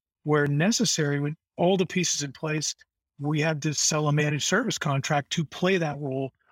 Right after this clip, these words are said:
on their behalf while they figured out who would fill that gap. I think that's the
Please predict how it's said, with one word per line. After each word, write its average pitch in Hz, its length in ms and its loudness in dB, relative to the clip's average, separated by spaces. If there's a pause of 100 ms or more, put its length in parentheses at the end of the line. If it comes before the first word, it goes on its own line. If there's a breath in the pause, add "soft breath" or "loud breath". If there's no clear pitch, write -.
on 165 200 4
their 147 140 2
behalf 143 360 0
while 147 100 -2
they 131 120 -4
figured 151 380 -2
out 139 260 0 (440)
who 180 140 4
would 151 140 0
fill 151 220 0
that 139 220 -2
gap. 143 360 0
I 160 60 -4
think 147 140 -2
that's 156 280 0
the 143 200 -4